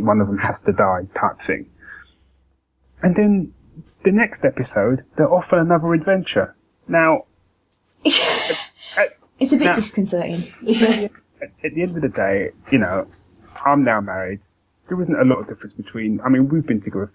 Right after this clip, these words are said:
Speaker 1: this year we, we were together for twenty years.
Speaker 2: Mm-hmm.
Speaker 1: So, you know,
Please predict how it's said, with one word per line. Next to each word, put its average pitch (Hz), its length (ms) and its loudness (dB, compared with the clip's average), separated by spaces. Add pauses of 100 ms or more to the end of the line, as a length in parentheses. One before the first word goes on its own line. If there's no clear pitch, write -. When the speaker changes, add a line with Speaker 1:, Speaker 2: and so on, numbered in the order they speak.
Speaker 1:
this - 220 2
year 107 180 4
we, 104 140 4
we 104 240 0
were 101 120 -4
together 101 280 0
for 104 120 -12
twenty 104 280 0
years. 87 460 -4
Speaker 2:
Mm-hmm. 262 240 4 (100)
Speaker 1:
So, - 540 2
you 131 80 4
know, 80 220 -4